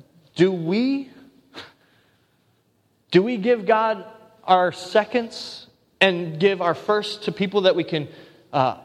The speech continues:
feel or see or actually be in relationship with? Do we give our job our best because we think, "Man, I have to give my job my best, otherwise I'm gonna lose it,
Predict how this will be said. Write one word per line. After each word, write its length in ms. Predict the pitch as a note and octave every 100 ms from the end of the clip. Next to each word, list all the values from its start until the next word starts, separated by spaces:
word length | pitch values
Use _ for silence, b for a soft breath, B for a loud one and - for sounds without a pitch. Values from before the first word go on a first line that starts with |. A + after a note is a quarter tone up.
| - -
feel 240 | F#3+ G3 G3+
or 280 | F#3 C3
see 460 | - - G3 G3+ G3+
or 260 | D3+ C#3 - - - -
actually 420 | E3+ E3+ - D#3+ - - - C#3+
be 160 | F3+
in 100 | F3
relationship 600 | D#3 D3+ E3+ F#3+ F#3 G3+
with? 240 | G#3 G#3 G3+ _ _ _ _ _ _ _ _ _ -
Do 120 | F3
we 120 | A3+
give 180 | G#3+ B3+
our 160 | A3 D#3+
job 460 | B2+ E3 G3+ A3+
our 200 | G3+ F3+
best 340 | D3 F3+ G#3 -
because 240 | F#3+ F3+
we 100 | F3
think, 360 | F3 G3+ F#3 E3+
"Man, 240 | F#3 F#3
I 80 | D#3
have 280 | C#3 G#3 -
to 40 |
give 140 | F#3 E3+
my 160 | D3+
job 300 | C#3 E3 G3+
my 160 | E3+ B2+
best, 280 | C3 C#3+ -
otherwise 300 | A3 G3+ E3
I'm 80 | D#3
gonna 160 | C#3
lose 440 | C3+ E3+ A#3+ G#3+ A#2+
it, 180 | A#2